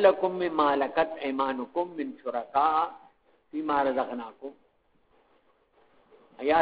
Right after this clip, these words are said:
ستاسو تعال درا داغنا چې تاسو مالکان ګرځولي ما د خلافونه تاسو د شریکانو نه؟ هغه ما د دې تاسو سره کې شریکي دي کی نه؟ د سره څنګه د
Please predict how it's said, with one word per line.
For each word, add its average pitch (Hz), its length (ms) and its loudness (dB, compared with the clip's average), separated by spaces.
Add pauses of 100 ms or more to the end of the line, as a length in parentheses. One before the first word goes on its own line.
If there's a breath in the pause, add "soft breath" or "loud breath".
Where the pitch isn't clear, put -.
(120)
ستاسو 185 240 6 (100)
تعال 185 240 8
درا 175 260 6
داغنا 170 480 2
چې 156 160 -6 (120)
تاسو 165 340 2
مالکان 139 600 -2
ګرځولي 160 460 -4
ما 151 120 4
د - 100 -6 (120)
خلافونه 156 480 -6 (140)
تاسو 113 240 -6 (480)
د 120 140 -16
شریکانو 135 600 -4
نه؟ 95 60 -20 (1080)
هغه 165 360 2
ما 160 140 8
د 143 100 0 (140)
دې 175 200 -8
تاسو 180 200 8
سره 170 240 2
کې 170 200 -6
شریکي 156 380 0
دي 190 180 2
کی 143 80 -10
نه؟ 127 160 -10 (880)
د - 20 -8 (180)
سره 233 180 4
څنګه 214 240 -6
د 196 40 6